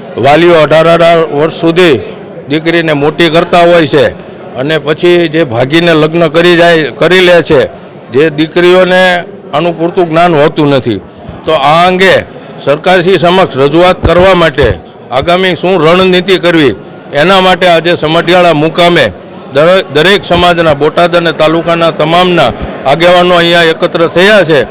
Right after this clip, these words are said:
અને આગામી સમયમાં સરકારશ્રી સમક્ષ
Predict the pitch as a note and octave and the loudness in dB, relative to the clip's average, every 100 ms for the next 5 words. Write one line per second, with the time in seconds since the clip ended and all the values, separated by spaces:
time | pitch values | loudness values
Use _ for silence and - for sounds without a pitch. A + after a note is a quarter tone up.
0 | - - - D3 E3 C3+ C#3+ E3 F#3+ D#3+ | -10 -18 -12 -4 -2 -2 -2 0 0 0
1 | F3 F#3 F#3 F3 C#3 D3+ D3 E3+ E3+ F3 | 2 2 2 2 2 -2 0 0 0 0
2 | D3+ F3+ F3 - | 0 0 0 -2